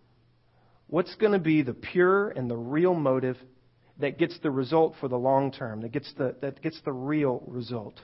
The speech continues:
Right? Because we could get, we could get a short-term result, and we talked about this the last couple of weeks, and what motivated Paul,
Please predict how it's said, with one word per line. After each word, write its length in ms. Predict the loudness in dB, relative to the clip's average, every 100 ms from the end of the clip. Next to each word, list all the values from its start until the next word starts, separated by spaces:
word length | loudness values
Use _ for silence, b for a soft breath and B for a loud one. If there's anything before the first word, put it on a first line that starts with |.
| _ _ _ _ -6
Right? 260 | -4 -4 -6 B B -4
Because 240 | -2 0
we 100 | 0
could 180 | -2 -2
get, 340 | -2 -4 -6
we 120 | -4 -2
could 180 | 0
get 140 | 2 0
a 40 |
short-term 560 | 2 2 0 0 0 0
result, 340 | 0 0 0
and 80 | -2
we 60 | -2
talked 240 | -2 -2
about 160 | -2 -4
this 160 | -4
the 80 | -4
last 260 | -2 -4 -6
couple 180 | -6
of 40 | -4
weeks, 260 | -4 -4
and 100 | -4
what 180 | -2 0
motivated 520 | 0 0 0 0 -2
Paul, 400 | 0 4 4 2